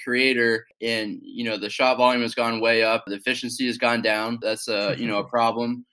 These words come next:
Speaker 1: early in the season, but that's something where they feel like, uh, you know, it's gonna even out. I was talking to Tyson about that after their trip to Vegas, and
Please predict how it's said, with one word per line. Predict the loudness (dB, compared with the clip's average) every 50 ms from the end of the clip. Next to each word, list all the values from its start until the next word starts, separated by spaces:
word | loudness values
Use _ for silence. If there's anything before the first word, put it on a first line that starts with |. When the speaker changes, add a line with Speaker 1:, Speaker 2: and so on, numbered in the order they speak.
| _ _ _ _
Speaker 1:
early | -2 0 2 2 2
in | 2 2
the | 0 -2
season, | -2 0 0 0 0 0 -2 0 0
but | 2
that's | 2 2 0 0 -2
something | -2 -2 -2 -2 -2 -2 -2 -2 -2 -2
where | -2 0 0
they | 2 4 4 4
feel | 4 2 2 2 2 2
like, | 2 2 2 2 0 -2 -2 -2
uh, | 0 0
you | 0 0 -2 -2
know, | -2
it's | -4 -4 -2
gonna | -2 -2 0
even | 0 -2 -2 -2 -2 -4
out. | -4 -2 -2 -2 -4 -6 -8 _ _ _ _ _ _ _ _ _ _ _ -6
I | -4 -2 -2
was | -2 0 0
talking | 0 0 0 0 -2
to | -4 -2
Tyson | 0 0 0 0 0 -4 -6
about | -4 -2 -2 -2 -2 0
that | 0 0 2 2
after | 2 2 2 0 -2 -4
their | -2 -2 -2 -2 -2 -4 -6 -8 -8
trip | -4 -4 -4 -4
to | -4 -4
Vegas, | -2 0 2 2 2 2 0 -2 -2 -4 -6 -8 -8
and | -8 -8 -8